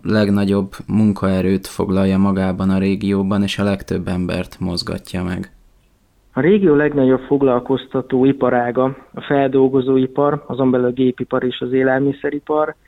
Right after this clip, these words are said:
Speaker 2: valamint a kereskedelem, az építőipar és természetesen az autóipar.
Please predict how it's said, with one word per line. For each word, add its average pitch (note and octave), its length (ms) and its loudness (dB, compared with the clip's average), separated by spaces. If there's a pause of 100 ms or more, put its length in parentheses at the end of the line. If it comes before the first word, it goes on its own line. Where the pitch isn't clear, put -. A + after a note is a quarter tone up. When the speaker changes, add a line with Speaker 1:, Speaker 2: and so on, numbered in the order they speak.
(220)
Speaker 2:
valamint C#3 320 2
a - 60 0
kereskedelem, D3+ 960 0 (140)
az B2 80 -12
építőipar C#3 840 0
és C3 140 -6
természetesen C3 600 -4
az B2+ 100 -2
autóipar. B2 800 -4